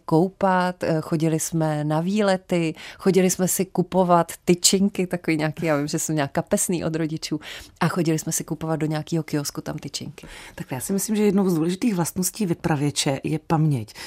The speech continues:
Speaker 2: Dalila Brzobohatá je výborně vybraná pro tento pořad. Vašku, těš se.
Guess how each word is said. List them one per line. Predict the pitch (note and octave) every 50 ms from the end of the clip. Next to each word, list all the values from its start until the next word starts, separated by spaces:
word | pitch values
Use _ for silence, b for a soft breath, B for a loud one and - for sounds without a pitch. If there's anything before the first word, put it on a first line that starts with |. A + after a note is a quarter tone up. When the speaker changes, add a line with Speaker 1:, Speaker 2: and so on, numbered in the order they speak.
| B B B B - -
Speaker 2:
Dalila | D#3 - D#3+ F3 G3+ F#3
Brzobohatá | G3 G3 D#3+ F#3+ E3+ F3+ F3+ - F3+ E3
je | D#3+ D#3+
výborně | C#3 C#3 C3+ C3 D3 A#2+ D3+ D3+ D3 C3+ D3 C#3+ C#3 C3+
vybraná | B2 B2+ G#2+ A#2+ B2+ B2 A#2 A2+ A#2 A#2+
pro | A#2 C3+ C3 -
tento | - D3 D#3+ - G3+ F#3
pořad. | - G#3 G3+ F3 A2 - -
Vašku, | A#2+ B2+ B2+ - - G3 G#3
těš | - G#3+ G3+ -
se. | - - -